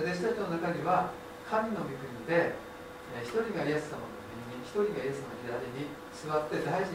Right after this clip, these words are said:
になろうと思っていた人がですね、いたぐらいですからね。でもですね、彼らの夢はですね、破れました。失望感が彼らの思いをですね、乱してました。そのことがイエス様の復活の事実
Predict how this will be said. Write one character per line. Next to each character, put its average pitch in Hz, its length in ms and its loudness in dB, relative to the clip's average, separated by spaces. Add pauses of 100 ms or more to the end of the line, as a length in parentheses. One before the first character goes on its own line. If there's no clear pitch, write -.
に 120 80 -4
な 113 160 -4
ろ 151 80 2
う - 80 -2
と - 0 -
思 135 160 -4
っ 139 80 -6
て - 80 -8
い - 80 -8
た - 80 -8
人 - 240 -8
が - 80 -8
で - 80 -8
す - 160 -10
ね、 - 160 -4
い - 400 -12
た 139 80 0
ぐ 139 160 -2
ら 135 80 -2
い - 0 -
で - 80 -6
す - 160 -10
か - 80 -10
ら - 800 -10
ね。 - 80 -8 (3000)
で 180 160 -2
も 165 80 2
で - 80 -4
す 147 80 -2
ね、 160 80 -2
彼 294 160 12 (160)
ら 170 160 10
の 139 160 2
夢 196 160 8
は - 160 10
で - 0 -
す - 160 -4
ね、 170 240 0 (320)
破 - 160 0
れ 190 160 4
ま 196 80 6
し 202 160 2
た。 - 80 2 (480)
失 - 240 -8
望 214 160 6
感 175 160 4
が 160 160 -2
彼 - 160 0
ら - 160 2
の - 80 0
思 - 80 -2
い - 160 0
を 139 80 -4
で - 80 -6
す 151 160 -6
ね、 139 80 -2 (160)
乱 - 80 0
し 202 80 -2
て 170 80 -4
ま 170 160 -4
し - 80 -10
た。 - 80 -4 (800)
そ 208 160 0
の 233 80 4
こ 240 80 2
と 220 160 4
が 208 240 8
イ 208 40 8
エ 208 40 8
ス - 160 2
様 185 160 0
の - 80 -
復 170 80 -4
活 170 160 0
の 156 80 0
事 165 80 -2
実 165 160 0